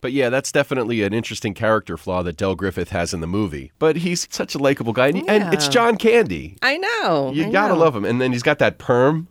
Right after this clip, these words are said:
Speaker 2: <laughs> Oh, that's right. And the mustache.
Speaker 1: <laughs> And the mustache.
Speaker 2: Aw.
Speaker 1: Yeah. A great scene, uh, early on is they're in the airport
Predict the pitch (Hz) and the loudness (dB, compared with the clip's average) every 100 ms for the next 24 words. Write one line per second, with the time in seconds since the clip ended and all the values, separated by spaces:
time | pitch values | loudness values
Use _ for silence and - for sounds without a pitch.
0 | - 233 - - 277 - - 226 - 196 | -8 -8 -8 0 0 2 0 0 -8 -8
1 | 214 214 208 180 151 147 - 214 202 - | 2 4 4 2 -4 -4 0 2 2 0
2 | 190 - - 170 - 214 - - 143 131 | -4 -4 0 0 0 -4 -8 -10 0 2
3 | 123 127 139 - 139 131 135 - - 202 | 4 4 2 2 2 4 2 -2 -8 -6
4 | 156 160 - - 202 208 101 98 - _ | -6 -6 -10 -10 -6 0 2 2 -2 _
5 | _ 120 143 170 - 156 151 143 127 113 | _ -2 2 2 2 4 6 4 4 2
6 | 107 104 113 120 117 107 107 98 85 - | 4 2 2 2 4 4 2 2 -2 -6
7 | - 110 110 110 113 104 107 110 87 78 | -4 0 2 2 2 2 0 -2 -2 -2